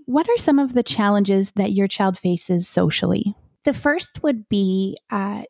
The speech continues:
Speaker 2: you know, he has, he is speech delayed. So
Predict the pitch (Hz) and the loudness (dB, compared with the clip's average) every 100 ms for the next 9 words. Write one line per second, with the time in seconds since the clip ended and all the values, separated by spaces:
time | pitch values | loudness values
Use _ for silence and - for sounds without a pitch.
0 | 208 214 202 202 220 247 254 - - - | -2 0 0 -2 -2 -2 -2 -6 -8 -2
1 | 214 196 190 - 202 196 - 180 - - | 0 0 -2 -2 -2 -2 -4 -8 -6 -8
2 | 170 - - - - - - 190 185 185 | -8 -10 -12 -18 -12 -4 2 2 0 -4